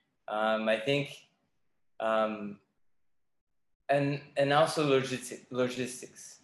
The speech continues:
I think there are three things that can, uh, impact their performance. Uh, so sometimes one big thing is a certain sport, something that they don't know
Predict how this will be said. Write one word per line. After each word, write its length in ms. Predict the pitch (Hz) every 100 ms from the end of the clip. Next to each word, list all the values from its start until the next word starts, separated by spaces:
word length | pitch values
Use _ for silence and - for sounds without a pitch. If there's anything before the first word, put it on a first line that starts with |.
| 113
I 60 |
think 200 | - 120
there 160 | 117 117
are 160 | 110
three 380 | - 120 117 107
things 300 | - 113 107
that 320 | - 107 - -
can, 140 | 110
uh, 120 | 110 -
impact 440 | 113 113 110 110
their 240 | 110 107 107
performance. 600 | - 107 - 107 101 - - _ _ _ _
Uh, 540 | 110 113 113 113 107 - _
so 520 | - 135 127 127 127 - _ _ _ _ _
sometimes 1000 | - 156 151 151 156 151 147 - - - - - _ _
one 320 | 123 127 131
big 320 | 127 135 131 - - _ _
thing 280 | 131 139 139
is 480 | 131 117 - -
a 100 | 117
certain 400 | - 131 120 120
sport, 420 | 117 - 120 139 - - - _ _ _ _
something 380 | - 113 113 113
that 180 | 113 113
they 360 | 113 110 110
don't 260 | 120 117 120
know 160 | 120